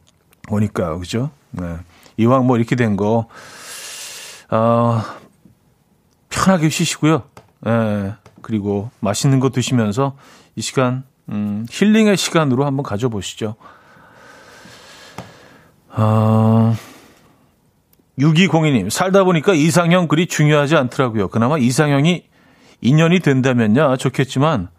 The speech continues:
현실은 뭐 그렇지가 않더라고요." 하셨습니다. 음.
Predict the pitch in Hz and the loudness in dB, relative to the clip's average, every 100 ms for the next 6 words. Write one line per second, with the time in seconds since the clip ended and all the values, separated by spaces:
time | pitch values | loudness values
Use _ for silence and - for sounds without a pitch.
0 | _ _ _ - 180 175 160 190 185 - | _ _ _ -6 -2 0 0 2 0 0
1 | 139 131 - 185 170 135 107 101 131 113 | -4 -2 -2 -2 0 -2 0 -2 -2 -6
2 | 95 98 - - - - _ _ _ _ | -10 -14 -14 -18 -20 -20 _ _ _ _
3 | _ - _ - _ _ _ _ - 82 | _ -20 _ -20 _ _ _ _ -8 -6
4 | 78 73 | -4 -6